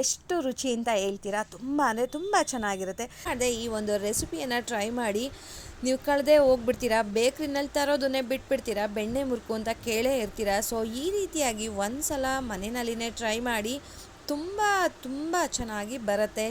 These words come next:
ಚಿಕ್ಕವರಿಂದ ದೊಡ್ಡವ್ರ ತನಕ ತುಂಬ ಇಷ್ಟಪಟ್ಟು ತಿಂತಾರೆ. ಟೀ ಟೈಮ್ ಸ್ನ್ಯಾಕ್ಸ್ ಆಗ್ಬೋದು, ಸೈಡ್ ಡಿಶ್ ಆಗ್ಬೋದು, ಸೂಪರ್ ಡೂಪರ್ ಆಗಿದೆ. ಬನ್ನಿ ಹೇಗೆ ಮಾಡೋದು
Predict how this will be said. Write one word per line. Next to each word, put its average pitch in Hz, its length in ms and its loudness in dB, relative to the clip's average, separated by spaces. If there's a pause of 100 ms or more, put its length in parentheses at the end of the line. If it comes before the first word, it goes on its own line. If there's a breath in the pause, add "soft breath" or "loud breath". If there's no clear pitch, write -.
(160)
ಚಿಕ್ಕವರಿಂದ 254 600 0 (160)
ದೊಡ್ಡವ್ರ 277 440 2
ತನಕ 226 320 -6
ತುಂಬ 220 140 -6 (200)
ಇಷ್ಟಪಟ್ಟು 277 680 -2
ತಿಂತಾರೆ. 214 380 -2 (480 loud breath)
ಟೀ 269 100 -2 (120)
ಟೈಮ್ 226 260 -2
ಸ್ನ್ಯಾಕ್ಸ್ 208 360 0
ಆಗ್ಬೋದು, 190 300 -2 (120)
ಸೈಡ್ 269 280 2
ಡಿಶ್ 302 240 0
ಆಗ್ಬೋದು, 214 320 -2 (120)
ಸೂಪರ್ 254 380 0
ಡೂಪರ್ 233 300 2
ಆಗಿದೆ. 240 280 -2 (120)
ಬನ್ನಿ 370 300 -2
ಹೇಗೆ 247 240 2
ಮಾಡೋದು 208 280 2